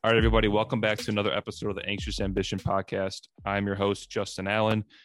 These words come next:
And if you guys don't know, a big part of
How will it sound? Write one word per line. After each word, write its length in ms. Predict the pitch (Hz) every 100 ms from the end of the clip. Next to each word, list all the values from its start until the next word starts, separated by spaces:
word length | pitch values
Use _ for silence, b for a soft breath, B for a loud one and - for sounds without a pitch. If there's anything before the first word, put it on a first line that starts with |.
| b _ -
And 100 | 120
if 80 | 113
you 60 |
guys 220 | 131 135
don't 240 | 117 117 110
know, 420 | 107 107 104 - _ _ _ _ _
a 60 | 104
big 340 | 98 117 117
part 260 | - 113 107
of 380 | 104 101 98